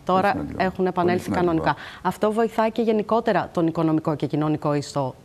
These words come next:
Speaker 2: του νησιού.
Speaker 1: Ε, ναι, βέβαια, βέβαια.
Speaker 2: Δηλαδή, μένει ο δάσκαλος, έχουμε περισσότερα δρομολόγια πλοίων. Επομένως, θεωρούμε ότι σε ένα, έναν μωρό κάθε φορά, σε ένα νησί κάθε φορά, σε ένα χωριό κάθε φορά,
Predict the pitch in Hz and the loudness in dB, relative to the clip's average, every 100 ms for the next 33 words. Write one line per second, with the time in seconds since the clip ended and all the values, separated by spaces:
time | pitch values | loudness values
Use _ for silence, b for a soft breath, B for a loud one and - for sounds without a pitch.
0 | - 156 156 - 151 101 92 95 90 92 | -4 -2 -2 -2 0 0 0 -2 -2 -6
1 | - - - - 156 175 165 165 190 - | -8 -10 -18 -8 0 2 2 2 2 4
2 | 180 180 190 190 180 208 202 - 143 131 | 4 4 4 4 4 4 2 -2 0 -2
3 | - 160 - 165 170 156 180 180 175 175 | -2 -4 -2 -2 -2 -2 0 0 0 0
4 | 180 185 185 180 196 196 170 139 131 B | 2 2 0 0 2 4 4 0 -4 B
5 | B B B - 190 175 190 190 214 233 | B B B -4 -2 0 2 2 2 0
6 | - 208 190 226 214 151 - 185 175 147 | 0 2 4 4 2 0 0 0 0 -4
7 | 139 B B B B - - - - 185 | -4 B B B B -20 -18 -6 -2 0
8 | - 220 233 202 170 - 240 240 208 196 | 4 4 4 2 0 2 4 4 2 -2
9 | - - - - - - 175 185 180 185 | -8 -18 -16 -16 -20 -4 2 4 6 6
10 | 160 143 - 180 190 160 170 170 147 147 | 4 0 2 2 2 2 4 4 4 0
11 | - 180 208 220 202 190 185 180 160 170 | -2 2 4 4 4 2 2 0 0 0
12 | 165 196 214 - 196 208 185 170 165 190 | 0 2 2 0 0 0 -2 -2 0 0
13 | 185 175 170 175 196 220 | -2 -4 -2 0 4 2